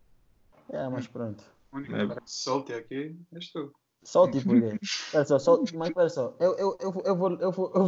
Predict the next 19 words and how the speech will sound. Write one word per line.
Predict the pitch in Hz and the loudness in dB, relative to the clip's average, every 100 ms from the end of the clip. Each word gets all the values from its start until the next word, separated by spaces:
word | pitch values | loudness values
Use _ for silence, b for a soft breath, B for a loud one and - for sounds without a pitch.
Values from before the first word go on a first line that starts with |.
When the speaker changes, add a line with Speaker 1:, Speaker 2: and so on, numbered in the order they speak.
| 190 220 | 6 6
Speaker 1:
eu | 202 | 6
vou | 208 | 6
ter | 208 202 | 6 6
o | 175 | 6
anel, | 165 185 180 143 117 117 | 6 6 6 4 2 0
eu | 185 | 2
vou | 214 | 0
ter | 214 | 2
o | 202 | 2
anel | 175 180 196 185 156 | 4 2 2 2 2
no | 147 | 0
próximo | - 180 180 156 | 0 0 0 0
ano, | 175 170 | 2 2
eu | 190 | 0
não | 185 | 0
tô | 190 | -2
salty, | 180 190 185 170 135 135 | 4 8 8 8 4 -4
meu. | 117 113 104 73 _ _ _ _ _ _ _ - | -6 -8 -10 -14 _ _ _ _ _ _ _ -6
Oh. | 135 | -4